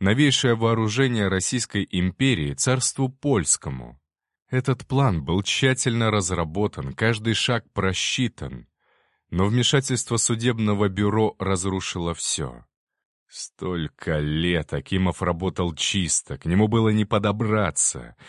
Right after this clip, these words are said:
Почему именно сейчас? Они не должны были узнать, они не должны были вмешиваться, еще слишком рано.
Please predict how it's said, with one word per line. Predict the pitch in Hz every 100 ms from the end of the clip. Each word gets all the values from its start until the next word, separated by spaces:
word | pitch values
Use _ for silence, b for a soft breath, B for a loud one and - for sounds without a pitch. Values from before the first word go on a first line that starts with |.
| B
Почему | - 104 117 120
именно | - 101 95 90
сейчас? | - 87 - - 64 - - _ b b
Они | - 98 107
не | 107
должны | 104 101 98 104 92
были | 95 87
узнать, | 87 87 76 76 64 92
они | 98 117
не | 117
должны | 110 113 104 117 120
были | 104 110 110
вмешиваться, | 95 113 113 113 101 - 80 82 104
еще | 127 - 143
слишком | - 143 165 - - 135 127
рано. | 110 117 110 80 69 58 57